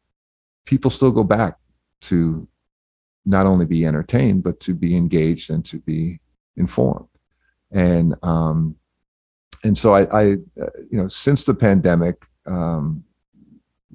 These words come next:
in, in many instances, um, the business is doing better than it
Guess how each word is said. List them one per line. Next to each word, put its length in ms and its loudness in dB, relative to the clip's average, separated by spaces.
in, 300 -2
in 440 -4
many 500 4
instances, 720 -4
um, 680 -2
the 100 -2
business 340 2
is 100 -2
doing 240 0
better 300 0
than 160 -2
it 140 -4